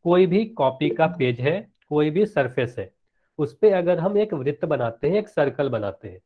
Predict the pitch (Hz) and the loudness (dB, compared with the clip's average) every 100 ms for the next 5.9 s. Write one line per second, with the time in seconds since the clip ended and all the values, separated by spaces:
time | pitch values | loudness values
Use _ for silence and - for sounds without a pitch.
0 | _ - 123 165 175 - 110 113 143 180 | _ -10 -8 -8 -10 -8 -6 -4 -4 -4
1 | 151 123 190 196 _ - 120 123 - 165 | -4 -4 -6 -10 _ -10 -8 -8 -2 0
2 | 165 - 139 123 143 135 175 - 107 95 | 0 -2 -4 -2 -4 -2 -4 -4 -6 -8
3 | 95 _ _ 113 104 92 92 104 _ - | -18 _ _ -8 -6 -6 -12 -18 _ -14
4 | 127 151 170 _ _ _ _ _ _ - | -10 -8 -10 _ _ _ _ _ _ -6
5 | 147 170 - 202 190 165 - 190 - | -2 -2 2 2 4 2 4 2 2